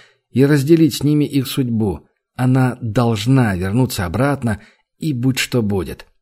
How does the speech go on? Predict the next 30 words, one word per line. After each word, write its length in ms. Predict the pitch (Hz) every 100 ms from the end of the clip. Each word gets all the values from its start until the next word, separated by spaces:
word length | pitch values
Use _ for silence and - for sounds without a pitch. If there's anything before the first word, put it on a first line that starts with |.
| _ _ _ _ _ _ _ _
И 80 | 135
она 220 | 170 180
вернулась, 640 | 185 147 160 170 113 - _ _ _ _ -
но 120 | 117
было 180 | 156 160
уже 220 | 147 151
поздно. 560 | 147 127 101 73 65 - _ _ _ _ -
Ни 140 | 120
Желтоглазых, 920 | 156 185 175 151 135 147 160 131 139 - -
ни 120 | 117
её 260 | 160 160 151
ребят 380 | 135 131 147 147
уже 180 | 131
не 280 | 131 123 156
было, 280 | 110 85 82 - _ _ -
только 300 | 139 131 135
полтора 440 | - 117 143 160
десятка 460 | 147 131 147 143 135
мёртвых 540 | 135 131 - 120 -
тел, 320 | - 156 120 - - _
которых 500 | - 135 165 156 -
никто 460 | 151 160 - 165 165
не 120 | 165
стал 260 | - 151
хоронить, 540 | 135 135 135 156 156 -
и 40 |
обгоревшая, 760 | 107 110 113 117 156 135 - 113
покосившаяся 1000 | - 101 107 107 147 135 - 117 110 113
туша 420 | - 131 117 110
корабля. 680 | - 110 104 90 80 64